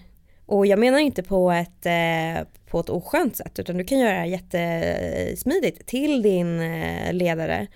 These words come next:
Bara visa liksom på dina resultat, visa på dina initiativ. För din ledare har fullt upp med så mycket. Men om du visar upp dig,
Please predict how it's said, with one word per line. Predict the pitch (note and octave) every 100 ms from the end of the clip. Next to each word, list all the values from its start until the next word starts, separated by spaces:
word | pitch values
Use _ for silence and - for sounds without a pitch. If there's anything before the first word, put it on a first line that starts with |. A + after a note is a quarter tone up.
| - - _ -
Bara | A3
visa | G#3+ A3 - D4+
liksom | G#3+ - E3+
på |
dina | F3+ E3+ E3
resultat, | E3 - - F#3 F3
visa | G3 F#3 A3+
på | B3
dina | A3+ F3
initiativ. | E3 - - - - - - -
För | - F#3
din | A3+
ledare | C4+ G#3+
har | G3+ G3+ F#3+
fullt | - A#3+ G#3
upp | G3 F#3
med | F3+
så | F3+ - A#3+ F#3+
mycket. | F#3 - - - - - -
Men | G3
om | G3
du | A3 C#4+
visar | C#4+ C4+ - B3
upp | D4 -
dig, | F#3+ A3